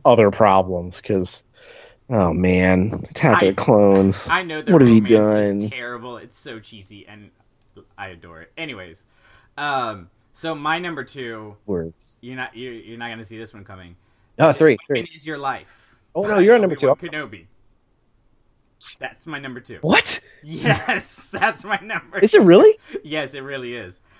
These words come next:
Speaker 2: Um,
Speaker 1: Oh my gosh.
Speaker 2: I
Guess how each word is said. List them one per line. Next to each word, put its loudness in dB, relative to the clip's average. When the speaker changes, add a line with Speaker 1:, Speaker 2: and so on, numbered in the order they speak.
Speaker 2:
Um, -6
Speaker 1:
Oh -20
my -18
gosh. -16
Speaker 2:
I -6